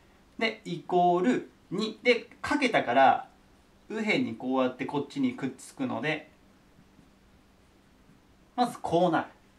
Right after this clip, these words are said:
今、両辺にルートエックスワン二乗プラスワイワン二乗をかけただけ。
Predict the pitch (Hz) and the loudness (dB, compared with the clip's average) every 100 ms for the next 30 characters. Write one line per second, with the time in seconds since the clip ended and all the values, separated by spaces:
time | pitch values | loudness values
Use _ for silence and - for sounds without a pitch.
0 | _ _ _ _ _ _ 160 175 185 262 | _ _ _ _ _ _ -4 0 2 2
1 | 226 160 156 160 135 190 208 - - 165 | 2 2 0 0 0 2 4 2 0 -4
2 | - - 190 202 156 127 131 123 127 - | -4 -12 -2 2 2 2 0 -2 -4 0
3 | 135 156 156 151 117 120 208 208 - 147 | 4 4 6 4 2 2 2 2 -2 -4
4 | 101 92 104 - | -4 -8 -8 -10